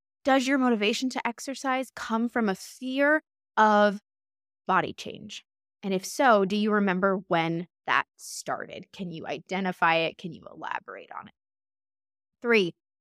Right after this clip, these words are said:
do you regularly refer to exercise as therapy, or when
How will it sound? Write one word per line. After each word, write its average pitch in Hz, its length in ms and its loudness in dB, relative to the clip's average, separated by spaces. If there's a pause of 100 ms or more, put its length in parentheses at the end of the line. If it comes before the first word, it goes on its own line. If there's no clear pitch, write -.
(180)
do 226 100 -2
you 220 400 0 (120)
regularly 202 1000 2
refer 175 380 -2
to 175 120 -4
exercise 175 680 -4
as 165 340 -4
therapy, 165 600 -4 (340)
or 202 320 2
when 180 320 2